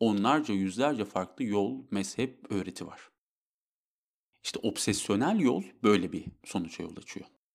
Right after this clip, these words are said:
Çünkü her bir obsesyonel özne dünyanın nasıl ilerlemesi, nasıl çalışması gerektiğine dair çok orijinal olduğunu düşündüğü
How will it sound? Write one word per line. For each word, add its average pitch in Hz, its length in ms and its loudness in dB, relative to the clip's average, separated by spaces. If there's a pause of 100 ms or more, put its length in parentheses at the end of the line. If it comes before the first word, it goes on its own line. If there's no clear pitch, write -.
(840)
Çünkü 160 580 -2
her 143 280 4
bir 110 40 2
obsesyonel 87 720 -4
özne 123 480 0 (380)
dünyanın 113 640 2
nasıl 104 280 0
ilerlemesi, 85 840 -4
nasıl 120 240 -2
çalışması 92 520 -6
gerektiğine 92 560 -2
dair 87 500 -4 (380)
çok 151 360 2
orijinal 104 560 4 (220)
olduğunu 87 540 -2
düşündüğü 92 680 -8